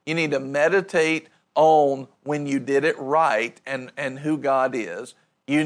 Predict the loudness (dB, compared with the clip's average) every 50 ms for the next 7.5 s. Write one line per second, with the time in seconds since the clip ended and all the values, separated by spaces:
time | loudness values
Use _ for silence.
0 | -2 -6 -4 -2 0 0 0 0 0 -2 -2 -2 0 0 0 0 0 -4 -4 -2
1 | 0 0 0 -2 -2 0 0 2 2 0 -2 -2 0 2 2 4 4 2 2 0
2 | -4 -8 -10 -10 -10 -10 -10 -8 -4 -4 -4 -4 -6 -2 0 0 2 2 0 -2
3 | -4 -8 -6 -4 -4 -4 -4 -6 -8 -12 -14 -16 -16 -16 -12 -8 -4 -4 -4 -4
4 | -4 -4 -4 -4 -4 -4 -4 -2 0 0 0 0 -2 -4 -4 -4 -6 -6 -10 -10
5 | -10 -10 -10 -10 -14 -12 -4 -2 0 2 2 0 0 -4 -8 _ _ _ _ _
6 | -2 -2 0 0 0 -2 -2 0 2 2 4 4 4 2 2 0 -2 -2 0 2
7 | 4 4 4 4 2 0 -2 -4 -12